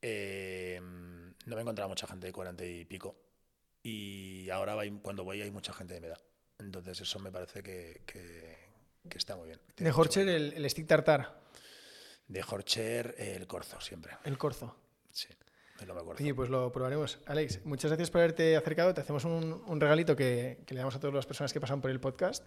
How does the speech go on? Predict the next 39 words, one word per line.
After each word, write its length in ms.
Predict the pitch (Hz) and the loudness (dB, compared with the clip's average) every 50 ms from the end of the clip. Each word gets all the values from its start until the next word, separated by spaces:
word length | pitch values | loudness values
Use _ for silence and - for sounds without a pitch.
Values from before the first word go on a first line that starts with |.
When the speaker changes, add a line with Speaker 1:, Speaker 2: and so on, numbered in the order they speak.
| - - | -10 -10
Speaker 1:
Pues 100 | - 101 | -10 -8
muchas 240 | 98 95 - - 85 | -8 -8 -6 -6 -6
gracias. 380 | 82 82 95 107 117 - - - - - - - | -6 -4 -4 -4 -6 -6 -8 -10 -16 -20 -16 -14
Speaker 2:
Por 100 | 143 135 | -12 -12
ahí. 220 | 131 139 156 247 - - - _ _ _ - - - - - - - - - - | -10 -12 -12 -14 -16 -20 -20 _ _ _ -20 -20 -18 -18 -18 -18 -20 -20 -14 -12
Y 60 | - 127 | -10 -8
te 100 | - 127 | -6 -6
hace 140 | 117 123 | -4 -2
una 80 | 131 123 | -4 -4
foto 220 | - 131 127 135 123 | -2 -2 -2 0 0
para, 400 | 131 127 123 123 123 127 127 - - | 2 2 0 0 -2 -4 -6 -4 -4
para 140 | - 131 | -2 -2
ponerte 240 | 123 139 139 139 131 | 0 0 0 0 0
en 80 | 143 147 | 0 0
nuestro 480 | 147 - - 160 143 139 135 135 135 | -2 -2 -2 0 0 0 2 0 -2
tablón 360 | 127 - 139 131 135 139 135 135 | -2 -2 -2 0 2 2 2 4
de, 440 | 135 135 131 127 123 123 131 135 - - - - - _ _ - - - - - - - | 4 4 2 2 2 0 -2 -4 -6 -10 -16 -18 -20 _ _ -20 -20 -20 -20 -10 -4 0
de 120 | 160 156 | 2 4
invitados. 500 | 160 151 156 147 143 135 127 123 - - | 4 4 4 4 4 4 4 2 0 2
De 40 | - 147 | 4 6
haberlo 200 | 147 160 185 185 | 6 8 8 8
sabido, 340 | - 185 185 190 196 208 | 8 10 10 10 8 8
te 80 | 185 190 | 6 2
entrevistábamos 640 | 165 143 143 143 135 - - 147 131 135 135 143 156 | 0 0 0 -2 -2 0 6 8 10 12 12 12 10
Speaker 1:
Ah, 60 | 156 | 10
bueno, 80 | 135 - | 8 6
Speaker 2:
en 120 | 151 143 110 110 | 2 -2 -4 -4
el 60 | 92 113 | -4 -2
Speaker 1:
me, 60 | 110 | -2
esto 180 | 101 - - 147 | 0 2 2 4
me 80 | 139 | 4
viene 160 | 135 147 160 165 | 6 6 6 6
genial, 340 | - 135 113 123 160 165 | 6 6 6 6 6 6
porque 280 | 117 - 107 107 107 104 | 4 0 0 0 0 0
yo 120 | 95 117 | 0 2
para 140 | 117 123 127 | 4 4 4
mis 180 | 123 120 104 - | 2 2 0 0
tests 420 | - 131 135 139 - - - - - | 2 2 4 4 4 4 2 0 -2
me 880 | 135 135 131 127 117 110 107 104 104 101 101 98 95 95 92 92 90 | -4 -2 0 0 0 0 0 0 0 0 0 -2 -2 -4 -4 -6 -8